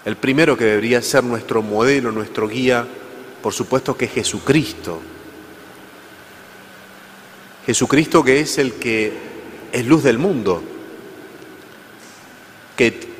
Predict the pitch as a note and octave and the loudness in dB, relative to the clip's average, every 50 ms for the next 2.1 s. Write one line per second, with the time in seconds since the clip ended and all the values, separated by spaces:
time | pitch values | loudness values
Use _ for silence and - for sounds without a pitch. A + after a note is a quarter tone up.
0 | - - - - - C3 B2 - - - - C3 C3+ - - - - - - D3+ | -18 -18 -16 -6 -4 -4 -4 -4 -8 -6 -6 -6 -4 -6 -10 -14 -14 -8 -6 -6
1 | E3 - - - D3+ D3+ - - E3 D3+ B2+ - C3+ A#2+ G#2 G2 A2 F#3 G3 F3+ | -6 -6 -4 -4 -2 0 2 2 2 0 2 2 2 2 2 4 6 6 6 6
2 | - - | 4 -2